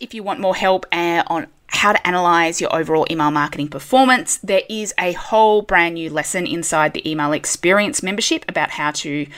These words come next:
optimize your email marketing performance. So you grab that as well as all the other membership perks at yalekeone dot com forward slash experience.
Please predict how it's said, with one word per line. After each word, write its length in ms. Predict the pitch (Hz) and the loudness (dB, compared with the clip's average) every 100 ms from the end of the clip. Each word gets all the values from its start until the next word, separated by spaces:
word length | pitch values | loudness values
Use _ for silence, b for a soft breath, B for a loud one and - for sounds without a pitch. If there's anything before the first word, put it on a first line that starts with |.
| B - | B -8
optimize 420 | - 160 147 - | -2 2 2 2
your 80 | - | -4
email 300 | 151 143 147 | -4 -2 -2
marketing 380 | 147 147 147 147 | -2 -4 -8 -10
performance. 540 | - 208 311 - - | -2 2 2 2 -6
So 200 | - 175 | -4 -2
you 160 | 160 151 | -2 -2
grab 280 | 170 170 202 | 0 0 2
that 180 | 233 | -2
as 140 | 170 - | -4 -8
well 140 | 170 | -8
as 100 | 170 - | -8 0
all 120 | 262 | 0
the 120 | 240 | 2
other 140 | 175 175 | 0 -2
membership 360 | 170 - - | -4 -6 -6
perks 320 | 214 233 - - | -2 -2 -2 -8
at 120 | 160 | -2
yalekeone 600 | 175 156 - 156 156 - | 0 0 -2 -4 -4 -4
dot 200 | 156 - | -4 -2
com 240 | - 151 | 0 -2
forward 240 | 151 151 151 | 2 0 0
slash 320 | - 151 - | -2 -4 -4
experience. 720 | 143 - 262 277 285 262 - | -8 -6 2 4 4 2 -6